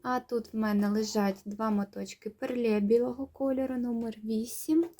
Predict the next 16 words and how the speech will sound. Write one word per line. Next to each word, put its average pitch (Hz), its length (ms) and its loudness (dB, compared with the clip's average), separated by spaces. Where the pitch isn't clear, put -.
та 262 340 -2
номер 254 440 0
дванадцять. 196 800 -6
Також 233 520 -4
знадобляться 220 1000 -4
ниточки 214 840 -4
рожевих, 220 800 -2
фіолетових, 226 920 -2
блакитних, 254 800 -6
зелених 220 680 -2
та 233 180 -4
білих 226 440 0
відтінків. 202 720 -4
Це 254 180 -2
буде 214 260 2
такий, 220 640 6